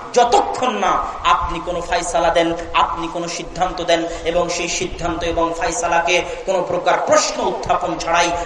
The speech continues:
কোনো প্রকার চুঁচেরা এ উ করা ছাড়াই, বিনা বাক্য ব্যয়ে যতক্ষণ নয় সিদ্ধান্ত মেনে নেয়, ততক্ষণ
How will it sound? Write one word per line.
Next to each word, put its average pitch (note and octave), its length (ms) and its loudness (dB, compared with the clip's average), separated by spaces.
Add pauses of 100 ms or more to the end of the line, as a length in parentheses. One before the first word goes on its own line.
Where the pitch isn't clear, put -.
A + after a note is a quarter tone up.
কোনো F3+ 160 0
প্রকার F3+ 480 0
চুঁচেরা B3 600 4
এ D#4 220 4 (120)
উ C#4+ 60 4 (140)
করা G#3 240 4
ছাড়াই, G3 280 4 (380)
বিনা F4 260 8
বাক্য - 360 2
ব্যয়ে G#3+ 240 4
যতক্ষণ G3 520 -2
নয় F3 120 0
সিদ্ধান্ত E3 460 -4
মেনে E3 220 -2
নেয়, A#3 380 4 (300)
ততক্ষণ - 440 0